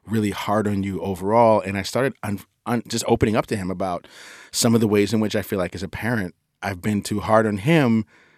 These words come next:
and how it has to do with, like, my own issues and my own insecurities and my own fears and my own childhood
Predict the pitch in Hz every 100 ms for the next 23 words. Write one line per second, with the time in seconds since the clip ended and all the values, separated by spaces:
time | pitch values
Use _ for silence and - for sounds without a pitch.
0 | _ _ _ 123 117 - 104 107 113 -
1 | 101 98 98 101 104 110 110 110 113 -
2 | 107 117 107 147 165 117 - 73 73 98
3 | 110 110 127 147 117 - 87 90 82 82
4 | 98 104 110 123 139 - 101 90 92 107
5 | 110 120 135 - 101 95 101